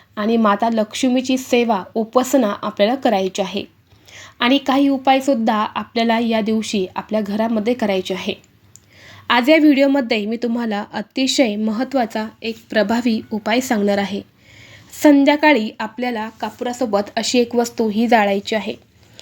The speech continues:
ही वस्तू जाळल्यामुळे सात पिढ्यांचं दारिद्र्य हे नष्ट होईल आणि आपल्या कुटुंबावर कधीही वाईट संकट, विघ्न, अडचणी या येणार नाही. असा हा अत्यंत प्रभावी उपाय मी तुम्हाला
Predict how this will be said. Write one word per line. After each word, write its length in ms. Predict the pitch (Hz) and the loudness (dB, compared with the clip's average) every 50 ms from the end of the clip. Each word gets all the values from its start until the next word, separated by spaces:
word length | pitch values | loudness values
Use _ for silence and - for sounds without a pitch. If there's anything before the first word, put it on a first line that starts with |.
| - - - _ | -20 -20 -20 _
ही 160 | _ 294 311 | _ 4 6
वस्तू 360 | 320 277 302 302 302 - 339 320 | 6 6 4 2 2 0 0 2
जाळल्यामुळे 640 | 262 302 269 240 220 247 262 262 262 262 220 208 240 240 | 2 2 2 2 2 0 0 0 0 0 0 0 -4 -6
सात 360 | - - 254 240 262 262 302 | -2 0 0 0 0 -2 -2
पिढ्यांचं 600 | 294 302 277 262 254 254 254 240 - 262 262 233 | -2 0 0 0 0 -2 -2 -2 -2 -2 0 2
दारिद्र्य 560 | 254 247 214 208 226 220 202 220 226 214 202 | 2 2 2 2 0 0 0 0 0 0 0
हे 180 | 202 208 240 240 | 2 2 0 2
नष्ट 360 | 240 226 202 202 - - 233 | 2 2 0 -2 -2 -6 -6
होईल 280 | 208 196 208 202 202 214 - _ _ - - - - - _ _ | -6 -2 -2 -4 -4 -4 -10 _ _ -20 -20 -20 -20 -20 _ _
आणि 200 | 226 220 220 233 233 | -2 0 2 2 2
आपल्या 360 | - 220 214 - - 240 240 | 0 -2 -6 -2 0 0 0
कुटुंबावर 640 | 247 - 220 214 254 262 262 269 269 269 269 262 208 | 2 0 0 2 4 4 6 6 6 6 4 2 0
कधीही 420 | 208 - - 233 214 254 247 269 294 | -2 -4 -2 -2 -2 0 0 0 0
वाईट 420 | 269 240 240 226 226 240 233 240 - | 2 2 2 0 0 -2 -4 -8 -16
संकट, 580 | - - 262 233 233 233 233 269 262 262 - 214 208 214 220 | -8 -6 -4 -4 -4 0 0 0 -2 0 0 0 0 0 -2
विघ्न, 520 | 208 202 247 262 254 294 277 254 220 202 214 - - - | -4 -2 -2 -2 2 2 2 2 2 0 -2 -6 -2 0
अडचणी 520 | 220 214 220 220 - 254 233 220 220 240 254 | 0 0 0 2 0 0 2 2 0 0 0
या 160 | 247 233 233 - - | 0 0 0 0 0
येणार 300 | 240 226 208 208 208 202 | 0 0 0 0 -2 -2
नाही. 300 | 208 208 196 196 208 190 - - _ _ - - - - - - - - _ - | -2 -4 -2 -4 -6 -6 -8 -14 _ _ -20 -20 -20 -20 -20 -20 -20 -14 _ -2
असा 220 | 262 262 - 262 | -2 2 4 2
हा 160 | 285 269 294 285 - - | 4 4 2 0 2 2
अत्यंत 500 | 254 254 254 254 285 302 302 302 302 320 | 2 2 2 2 4 6 6 6 4 4
प्रभावी 520 | 311 311 311 285 262 226 247 240 226 226 226 | 2 0 0 0 0 0 0 -2 -2 -4 -4
उपाय 300 | 226 220 226 254 269 277 | -4 -4 -2 -2 -2 -2
मी 140 | 262 247 247 247 | -2 -4 -4 -4
तुम्हाला 440 | 240 226 226 220 240 220 208 208 | -4 -4 -4 -4 -4 -4 -4 -4